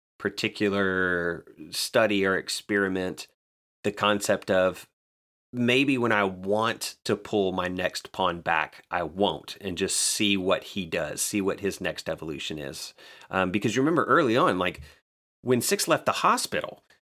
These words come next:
All for One was like, "We gotta go." Um, and because he couldn't, um, in this case, he couldn't, because Six was,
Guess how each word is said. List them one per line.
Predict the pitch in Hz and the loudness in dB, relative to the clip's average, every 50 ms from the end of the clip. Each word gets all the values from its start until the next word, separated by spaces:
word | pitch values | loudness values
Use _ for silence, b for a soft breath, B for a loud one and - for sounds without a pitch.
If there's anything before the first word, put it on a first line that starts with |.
| _ _ _ _ _ _ - | _ _ _ _ _ _ 2
All | 107 117 123 | 2 2 4
for | - 131 110 | 4 4 4
One | 107 104 | 4 4
was | 98 87 | 2 4
like, | 101 92 87 85 | 4 2 2 2
"We | 101 127 | 0 2
gotta | 127 104 85 82 | 2 2 0 0
go." | 87 98 107 82 62 50 - _ _ _ _ _ _ _ _ - | 0 2 2 2 2 -2 -6 _ _ _ _ _ _ _ _ 2
Um, | 107 101 98 90 87 85 78 - _ _ _ - | 4 4 4 4 0 -2 -10 -16 _ _ _ -4
and | 117 101 | -2 -2
because | 113 107 - 143 131 120 - | -2 -2 2 0 0 0 0
he | - - 113 | -4 -4 -4
couldn't, | - - - - - 160 190 202 143 92 73 - - - - _ _ - | -4 -4 -6 -2 2 2 2 2 2 -2 -2 -4 -8 -10 -10 _ _ -12
um, | - 101 98 92 90 90 | -6 -4 -2 -2 -2 -2
in | - 110 104 98 | -2 0 0 2
this | 98 151 160 - | 2 0 0 0
case, | - 95 90 92 - | -4 -4 -4 -4 -6
he | - 95 | -8 -10
couldn't, | - - - 156 147 95 87 104 - - - - | -8 -2 -2 -2 -2 -2 -6 -8 -10 -10 -10 -8
because | 104 101 95 - 98 98 95 | -8 -8 -4 -2 -2 0 0
Six | - - 107 101 - - | -2 -4 -6 -6 -6 -4
was, | 98 95 92 - - | -4 -4 -4 -4 -6